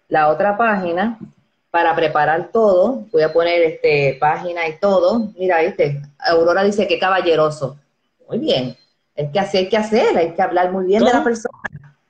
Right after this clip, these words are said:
Speaker 1: Que qué caballeroso dicen. Y que Dios lo bendiga.
Speaker 2: Amén, amén. Dios, bendiciones para todos. Eh, le mando saludos a todos. Me he distanciado un poquito de las redes porque quiero coger un respiro.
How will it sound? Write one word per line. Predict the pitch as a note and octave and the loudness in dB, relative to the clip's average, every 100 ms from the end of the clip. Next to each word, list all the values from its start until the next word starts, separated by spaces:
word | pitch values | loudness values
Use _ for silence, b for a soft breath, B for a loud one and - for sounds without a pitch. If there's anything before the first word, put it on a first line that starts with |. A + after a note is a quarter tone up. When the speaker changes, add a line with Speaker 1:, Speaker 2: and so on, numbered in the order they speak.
| _ _ _ _ | _ _ _ _
Speaker 1:
Que | - F3+ | -4 -2
qué | G3+ | 0
caballeroso | A#3+ B3 A3+ A3+ A3+ | 0 2 2 2 0
dicen. | F3+ F#3 D#3 C3+ - _ _ _ _ _ _ _ _ _ _ _ _ _ _ _ | 0 -2 -4 -6 -8 _ _ _ _ _ _ _ _ _ _ _ _ _ _ _
Y | F#3 | -4
que | G3+ | 0
Dios | F#3+ F#3+ | 2 2
lo | G#3 | 2
bendiga. | G#3 F3+ D#3 D#3 D3+ - _ _ _ _ _ _ _ _ A3+ _ _ _ _ _ _ _ _ _ _ - | 2 0 0 -2 -4 -16 _ _ _ _ _ _ _ _ _ _ _ _ _ _ _ _ _ _ _ -4
Speaker 2:
Amén, | F3 G3 A#3 G3 | -2 -2 -2 -2
amén. | F#3+ A#3 | -2 -4
Dios, | F#3+ B3 F#3+ | -4 -4 -2
bendiciones | G3+ G3 F3+ B3+ C#4+ - | -6 -6 -4 -2 -2 -2
para | A3+ G#3 F#3 | -2 0 -2
todos. | B3 C4+ C4+ C4 C#4+ - _ B B B | 0 2 2 2 0 -4 _ B B B
Eh, | G3 F#3+ F#3 F3 E3 D#3+ C#3+ | -4 0 2 2 2 2 0
le | E3+ | 0
mando | F#3+ G#3+ A3 | -2 -2 -2
saludos | F#3 G3 G#3 | 0 2 2
a | E3+ | 0
todos. | F#3+ G#3+ G#3+ F3+ | 0 2 2 2
Me | G#3+ | 0
he | |
distanciado | A#3 - G3+ F3 A#3+ A#3+ | 0 -2 -6 -2 -2 -2
un | |
poquito | G#3+ F#3 A#3 A3+ | -4 -8 -4 -2
de | G#3 F#3+ | 0 2
las | F#3 | 0
redes | A3 B3 A#3+ | 0 0 -2
porque | F#3+ E3 D3+ | -2 -6 -4
quiero | G3 G#3+ | -4 -2
coger | F3 G3+ | -2 -2
un | F#3 | -2
respiro. | F#3+ D#3+ - A#3 A#3 A3 A3 | -4 -4 -2 0 2 0 -2